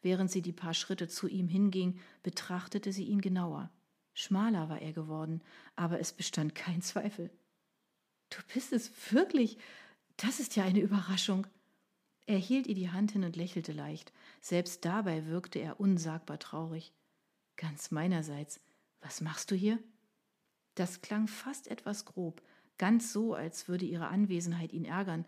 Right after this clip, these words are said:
doch er schien es selbst gemerkt zu haben und schüttelte fast unmerklich den Kopf, als würde er sich selbst rügen. "Ah, tut mir leid, ich hatte nur nicht damit gerechnet, dass jemand hier ist.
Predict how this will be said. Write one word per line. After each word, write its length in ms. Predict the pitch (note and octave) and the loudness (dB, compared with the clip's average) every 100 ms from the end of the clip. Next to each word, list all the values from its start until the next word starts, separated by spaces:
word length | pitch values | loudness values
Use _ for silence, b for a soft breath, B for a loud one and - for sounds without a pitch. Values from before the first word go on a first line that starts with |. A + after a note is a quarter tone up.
| B B - | B B -4
doch 180 | G3 - | -2 0
er 100 | G#3 | 0
schien 220 | A3+ G#3 | 4 4
es 120 | G#3 | 4
selbst 280 | G3 G#3 - | 0 -2 -2
gemerkt 340 | E3+ E3+ G3+ | 0 0 -2
zu 180 | - E3+ | -4 -4
haben 260 | E3+ E3+ C#3+ | -2 -2 -2
und 120 | E3 | -2
schüttelte 360 | G#3 G3+ F3+ | -2 -2 -4
fast 340 | E3 E3+ - - | -6 -6 -6 0
unmerklich 540 | G3+ F3+ F3 F#3 F3 | 2 2 0 -4 -6
den 160 | - E3+ | -4 -6
Kopf, 340 | - F3+ - B B B - | -6 -10 -12 B B B -2
als 300 | F#3 F3+ F#3+ | -2 0 0
würde 200 | F#3 F3+ | 0 0
er 180 | E3+ | -2
sich 180 | E3+ E3 | -4 -4
selbst 420 | - E3+ E3 - | -2 -2 -2 -4
rügen. 300 | E3+ E3+ E3 - _ _ F3 | -2 -2 -2 -6 _ _ -6
"Ah, 140 | D#3 - | -6 -6
tut 180 | - F#3+ | -8 -6
mir 80 | D3 | -6
leid, 260 | D3 D3 B B B B _ | -6 -8 B B B B _
ich 300 | F#3+ - - | -8 -6 -2
hatte 200 | F3+ F#3+ | 0 2
nur 200 | F#3+ G3+ | 4 6
nicht 200 | F#3 F#3 | 4 4
damit 220 | F3 E3+ | 2 2
gerechnet, 440 | E3+ E3+ F3+ F3 D#3+ | -2 -2 0 0 0
dass 140 | - | -4
jemand 280 | D#3 D3+ D#3+ | -4 -4 -4
hier 200 | F3 A#2+ | -4 -4
ist. 220 | D#3+ | -4